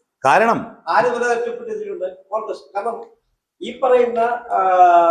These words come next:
Speaker 2: തെരുവിൽ ഭാഗത്തെ കഴി-, കഴിഞ്ഞ യു ഡി എഫിന്റെ വോട്ട് പരിശോധിച്ചാൽ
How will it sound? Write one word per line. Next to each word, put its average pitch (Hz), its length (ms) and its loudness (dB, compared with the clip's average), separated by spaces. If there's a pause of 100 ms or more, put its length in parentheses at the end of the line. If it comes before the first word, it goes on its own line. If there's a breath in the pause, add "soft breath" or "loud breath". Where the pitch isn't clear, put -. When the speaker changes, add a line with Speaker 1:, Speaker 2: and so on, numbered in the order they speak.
(540)
Speaker 2:
തെരുവിൽ 214 260 -8
ഭാഗത്തെ 220 500 -2
കഴി-, 190 540 -8
കഴിഞ്ഞ 190 240 -6 (140)
യു - 40 -14
ഡി - 100 -14
എഫിന്റെ - 280 -16
വോട്ട് 180 320 -10
പരിശോധിച്ചാൽ 170 960 -14